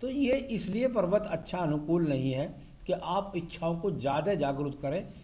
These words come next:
ये ठीक नहीं है। अनुकूल स्थिति के स-, अनुसार, अनुकूल स्थिति के अनुसार आगे बढ़ें, वही ज़्यादा अच्छा पर्वत कहलाता है। तो यहाँ बहुत ज़्यादा इच्छाओं को दर्शाता हुआ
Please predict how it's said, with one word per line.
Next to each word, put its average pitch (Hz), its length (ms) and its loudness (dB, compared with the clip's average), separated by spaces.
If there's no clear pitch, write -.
ये 160 320 2
ठीक 160 160 -8
नहीं 131 240 -2
है। - 260 -2
अनुकूल 165 540 2
स्थिति 175 280 -6
के 165 180 -2
स-, 120 100 -2
अनुसार, 143 720 -2
अनुकूल 156 460 0
स्थिति 160 300 -6
के 160 120 -4
अनुसार 151 360 -2
आगे 127 240 -4
बढ़ें, 156 300 -2
वही 165 180 2
ज़्यादा 131 300 0
अच्छा 156 320 -4
पर्वत 139 320 -2
कहलाता 98 420 -6
है। 95 100 -10
तो 120 100 -10
यहाँ 151 580 -4
बहुत 131 320 -2
ज़्यादा 135 260 0
इच्छाओं 135 360 -4
को 127 140 -6
दर्शाता 117 440 -4
हुआ 185 360 0